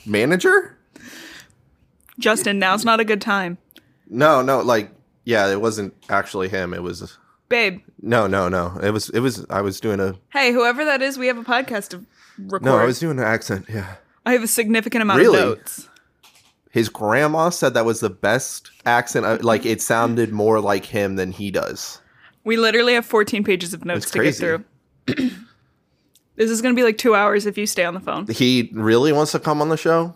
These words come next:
Speaker 2: Oh, he can't make it a, can't make the drive. He's busy
Speaker 1: Probably doesn't have a Volvo.
Speaker 2: living in a different lighthouse now.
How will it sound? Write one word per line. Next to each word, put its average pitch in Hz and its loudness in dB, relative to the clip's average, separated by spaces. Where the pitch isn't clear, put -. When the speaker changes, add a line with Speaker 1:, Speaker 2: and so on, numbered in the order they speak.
Speaker 2:
Oh, 101 2
he 92 -6
can't 98 0
make 95 0
it 95 2
a, 90 0
can't 101 -6
make 92 -2
the 80 -10
drive. 95 -2
He's 92 -8
busy - -2
Speaker 1:
Probably 208 2
doesn't 208 2
have 214 0
a 202 2
Volvo. 208 -2
Speaker 2:
living 95 2
in 90 2
a 90 0
different 92 -2
lighthouse 92 0
now. 90 -4